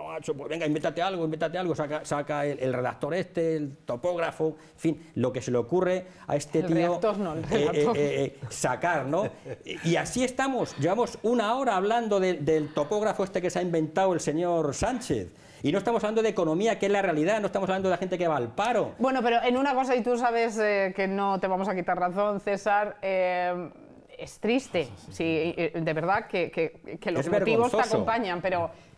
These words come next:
Speaker 2: ante trocear España y hablar de una independencia de una comunidad autónoma, es que es cierto, por pena que nos dé, que todo lo demás ha pasado a un segundo
Speaker 1: No,
Speaker 2: plano.
Speaker 1: pero es que él,
Speaker 2: ¿Cómo vamos
Speaker 1: él
Speaker 2: a hablar de, de, de, de, de,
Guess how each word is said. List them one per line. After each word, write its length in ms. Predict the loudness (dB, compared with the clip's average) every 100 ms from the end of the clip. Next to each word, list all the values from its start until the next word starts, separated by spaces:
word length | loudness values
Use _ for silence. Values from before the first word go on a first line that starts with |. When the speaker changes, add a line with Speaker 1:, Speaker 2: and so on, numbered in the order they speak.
| _ _ _
Speaker 2:
ante 340 | 0 0 0 0
trocear 460 | 0 -2 0 -2
España 580 | -2 -8 -8 -10 -10 -16 -20 -10
y 120 | -2
hablar 580 | 0 2 2 2 -2 -18 _ -20 -8
de 220 | -2 0
una 180 | 2 0
independencia 720 | 0 0 -2 -2 -4 -2 -2
de 60 | 0
una 140 | -2
comunidad 340 | -2 -2 -2
autónoma, 380 | -2 -2 -2 -2
es 100 | -4
que 100 | -4
es 140 | -6 -2
cierto, 540 | 0 0 -2 -8 -10 _ _ _ _
por 220 | -4 -2
pena 240 | -2 0 0
que 60 |
nos 160 | -2 -2
dé, 200 | -2 -2
que 100 | -4
todo 200 | -4 -2
lo 100 | -2
demás 220 | -2 -4
ha 60 | -6
pasado 280 | -4 -2 -2
a 40 |
un 60 | -4
segundo 300 | -4 -2 0
Speaker 1:
No, 120 | 2
Speaker 2:
plano. 80 | 2
Speaker 1:
pero 120 | 2
es 100 | 2
que 220 | 2 2
él, 100 | 2
Speaker 2:
¿Cómo 120 | 2
vamos 140 | 4 4
Speaker 1:
él 60 |
Speaker 2:
a 40 | 2
hablar 240 | 2 2
de, 100 | 0
de, 160 | 0 0
de, 140 | 0
de, 140 | 2 2
de, 220 | 0 -2